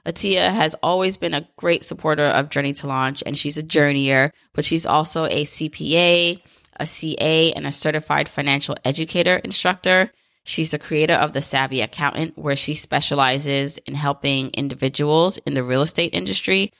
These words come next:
live financially savvy. And she's their go-to accounting and tax advisor. She also has a podcast called Live Financially Savvy,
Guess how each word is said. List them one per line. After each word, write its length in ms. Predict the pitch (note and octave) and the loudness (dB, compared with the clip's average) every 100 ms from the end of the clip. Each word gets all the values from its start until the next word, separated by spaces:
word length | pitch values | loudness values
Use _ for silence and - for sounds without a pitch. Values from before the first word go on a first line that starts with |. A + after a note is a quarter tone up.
| _ - | _ -2
live 280 | D#3+ E3+ F#3+ | 4 4 4
financially 560 | - D#3 D3 D3+ C#3 C#3 | 0 0 0 -2 -4 -4
savvy. 540 | - A#2+ - - - _ _ | -2 -2 -2 -8 -10 _ _
And 80 | C#3+ | -8
she's 200 | - D3+ | -4 -2
their 160 | D3 C#3+ | 0 0
go-to 380 | C#3+ D#3 - D3+ | 0 0 0 -2
accounting 440 | - C#3 C#3 C#3 | -2 -2 -2 -2
and 140 | C3+ | -4
tax 300 | - B2+ - | -2 -4 -4
advisor. 580 | C3 B2 F#2 - - - _ _ - | -6 -2 -2 -4 -8 -10 _ _ -8
She 240 | - D3+ | 0 4
also 560 | C#3+ - E3 D#3+ D3 C#3 | 4 4 4 4 4 0
has 240 | D3 C#3 | -2 -2
a 60 | D#3 | 0
podcast 680 | - D#3 - D#3 D3+ A3 | 0 0 0 0 0 -2
called 340 | - D3+ C#3+ - | 2 4 4 2
Live 220 | D3 C#3+ | -4 -2
Financially 580 | D3+ C#3+ C#3+ C#3+ C#3+ C#3+ | -2 0 -2 -2 -6 -6
Savvy, 640 | - G#3 G3+ G3+ G3 G3 | -2 0 0 0 -2 -4